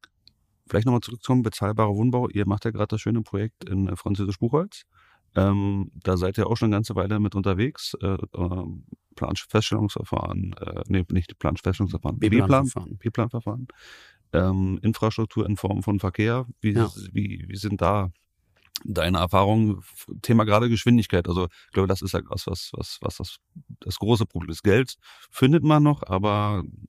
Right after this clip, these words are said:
Speaker 1: Thema Geschwindigkeit.
Speaker 2: Ich, äh, war gestern tatsächlich auf einer Veranstaltung,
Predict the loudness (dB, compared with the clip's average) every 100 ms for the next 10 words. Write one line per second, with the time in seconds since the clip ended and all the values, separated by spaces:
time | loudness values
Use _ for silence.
0 | _ -6 -2 0 0 -2 -4 -4 -4 -6
1 | -8 -10 -14 _ _ _ _ _ _ _
2 | _ _ _ _ 2 2 2 -12 _ -12
3 | -6 -4 0 2 2 2 2 0 0 0
4 | 0 0 0 -2 -2 -2 0 0 0 0
5 | 0